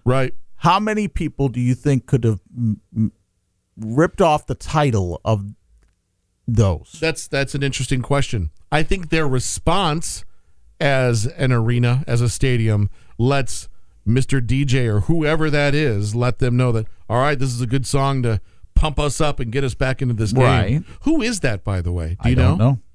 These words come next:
Speaker 1: That'd be an interesting job. I wouldn't mind that one.
Speaker 2: I know you want that job. You want that job there. You want it at Purcell
Speaker 1: <laughs>
Speaker 2: Pavilion.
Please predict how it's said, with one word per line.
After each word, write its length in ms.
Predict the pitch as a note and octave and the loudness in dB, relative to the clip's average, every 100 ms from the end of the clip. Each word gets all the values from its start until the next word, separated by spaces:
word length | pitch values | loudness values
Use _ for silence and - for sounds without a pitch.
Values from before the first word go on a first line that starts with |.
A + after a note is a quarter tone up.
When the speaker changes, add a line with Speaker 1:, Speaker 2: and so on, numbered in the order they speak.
| _ _ _ _ _ - | _ _ _ _ _ -2
Speaker 1:
That'd 180 | D#3 - | 0 2
be 120 | B3+ | 2
an 80 | F#3 | 0
interesting 380 | F3 D3+ D#3 C3+ | -2 -2 -2 0
job. 400 | A#2+ A#2+ F#2+ F2+ - - - _ _ _ | 2 0 -2 -6 -14 -20 -20 _ _ _
I 80 | B2+ | -2
wouldn't 200 | D#3+ A#2+ | 0 0
mind 200 | A2+ G#2+ | 0 0
that 140 | A2+ | 0
one. 140 | A2 F#2+ | 0 2
Speaker 2:
I 140 | G#2+ C#3 | 2 4
know 300 | D3 D#3 D#3+ | 4 4 4
you 180 | D3 | 2
want 320 | C3 A2+ A2 G2+ | 2 2 0 -2
that 180 | F#2 | -4
job. 360 | - F2 D2 F#2+ | 0 -2 -2 -2
You 120 | A2+ | 0
want 200 | B2+ B2+ | 2 2
that 160 | C#3 A2+ | 0 0
job 440 | - G2+ G2 G2 - _ _ | 0 2 2 -2 -6 _ _
there. 400 | C#3 D#3 D#3 D#3 | 2 4 4 2
You 160 | C#3+ B2 | 0 0
want 180 | A2 G#2 | 2 0
it 140 | F#2 | -2
at 60 | - | -6
Purcell 340 | G2 A#2+ A#2 | -4 0 0
Speaker 1:
<laughs> 80 | - | 0
Speaker 2:
Pavilion. 560 | F#3 C3 C3+ A#2+ A2+ | 2 4 4 4 2